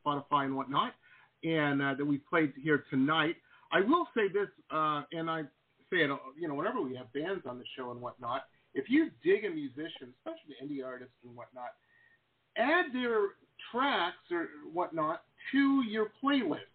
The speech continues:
We all have playlists. That helps with the algorithm. It gets the, it, it, it tilts the pinball machine a little bit, um, in their favor, and, uh, and that's a good thing. That's a good thing. Like and share. Also, if you dig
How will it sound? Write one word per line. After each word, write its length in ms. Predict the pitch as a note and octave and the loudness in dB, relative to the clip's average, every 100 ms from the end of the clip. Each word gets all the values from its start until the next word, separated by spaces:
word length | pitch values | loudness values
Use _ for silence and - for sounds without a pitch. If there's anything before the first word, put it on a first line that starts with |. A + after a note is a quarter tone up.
| E3 | 0
We 100 | G3 | 2
all 160 | C#4 | 2
have 140 | C4+ - _ | 0 -6 _
playlists. 400 | G3+ F#3 D3+ C3 - _ _ - _ | 2 4 2 0 -6 _ _ -20 _
That 160 | F3 F3 | 2 2
helps 420 | - A#3+ C4+ - - | 0 0 0 -4 -2
with 140 | G#3 | 0
the 140 | E3+ D3+ | 2 4
algorithm. 680 | E3+ F#3+ G3 G3 G3 G3 - | 4 4 4 4 4 -2 -4
It 120 | C#3+ - | -8 0
gets 160 | F#3+ - _ | 0 0 _
the, 180 | F3 D3+ | 2 2
it, 200 | D3 C3+ - | 2 -2 -2
it, 140 | D3+ _ - | -4 _ -8
it 140 | C3+ - _ _ - | -8 -8 _ _ 2
tilts 220 | A3 - | 2 2
the 60 | G3 | -8
pinball 400 | - G3+ G3 F#3+ | -2 0 2 0
machine 300 | F#3 - F3+ | -2 -2 -2
a 80 | E3+ | -2
little 180 | E3+ | -4
bit, 300 | D#3 D#3 D#3 _ - - - | 0 0 0 _ -20 -20 -8
um, 260 | C3+ C3 C3 - | -2 0 0 2
in 180 | D#3+ | 4
their 140 | D#3+ D3 - | 4 2 4
favor, 460 | D3+ C#3+ C#3 C#3 - - _ _ - | 4 4 4 0 -2 -20 _ _ -2
and, 420 | C3 B2+ B2 A#2 | 0 2 0 -6
uh, 220 | A#2 A#2+ A#2+ | -6 -8 -2
and 140 | D3 D3 | 4 6
that's 180 | D#3 D3+ | 6 0
a 40 | |
good 260 | C3+ D3+ - | 2 2 2
thing. 220 | D#3 B2 - _ | -2 -2 -8 _
That's 160 | C3 B2 | -10 -8
a 60 | B2 | -4
good 200 | C3+ C3 | -4 -2
thing. 300 | D3+ B2 B2+ | -4 -4 0
Like 240 | D#3 D#3 | 0 0
and 160 | D3+ B2+ - | -4 -4 -2
share. 320 | G3 G3 D3 | 2 4 2
Also, 600 | - E3 F#3 - C#3 A#2+ - _ | 2 0 0 -4 -2 -2 -6 _
if 60 | _ - | _ -10
you 100 | A3 | -2
dig 240 | C4+ C4+ | 2 2